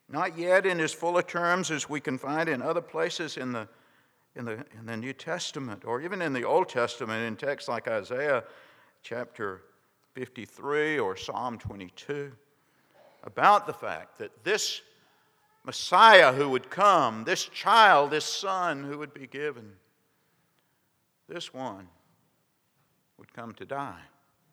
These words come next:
In Hebrews chapter ten, referencing one of the Psalms, the writer of Hebrews says, "When Jesus came into the world, he said,"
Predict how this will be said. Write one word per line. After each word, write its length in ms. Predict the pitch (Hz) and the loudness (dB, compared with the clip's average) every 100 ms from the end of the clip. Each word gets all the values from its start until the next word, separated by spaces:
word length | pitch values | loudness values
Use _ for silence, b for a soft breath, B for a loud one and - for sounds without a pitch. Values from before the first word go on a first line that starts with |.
| _ _ _ _ _ _ - _ _ _ _ _ | _ _ _ _ _ _ -20 _ _ _ _ _
In 60 | 104 | -16
Hebrews 340 | 123 117 110 | -14 -10 -12
chapter 400 | - 120 120 117 | -8 -8 -8 -12
ten, 540 | - 139 139 120 104 92 _ _ _ _ _ _ _ _ _ - | -10 -8 -4 -6 -6 -14 _ _ _ _ _ _ _ _ _ -4
referencing 560 | 107 123 131 - 117 | 0 0 -2 -8 -8
one 140 | 110 123 | -4 -2
of 60 | |
the 80 | 110 | -4
Psalms, 640 | - 135 135 113 120 - - _ _ b b b b b b b _ _ _ b b b 143 135 _ _ | -4 -2 0 0 -2 -10 -14 _ _ b b b b b b b _ _ _ b b b _ _ _ _
the 100 | 120 | -10
writer 280 | 117 139 123 | -4 0 0
of 60 | |
Hebrews 440 | 127 156 131 120 - | -2 -4 -4 -6 -4
says, 280 | 127 120 | -4 -4
"When 140 | - 110 | -6 -10
Jesus 400 | 151 165 151 143 | -8 -8 -8 -10
came 300 | - 147 147 | -10 -10 -10
into 180 | 139 127 | -8 -8
the 140 | 127 | -6
world, 340 | 127 147 147 | -4 -2 -4
he 140 | 113 120 | -6 -8
said," 800 | - - 202 190 127 101 - | -6 2 6 6 6 2 -6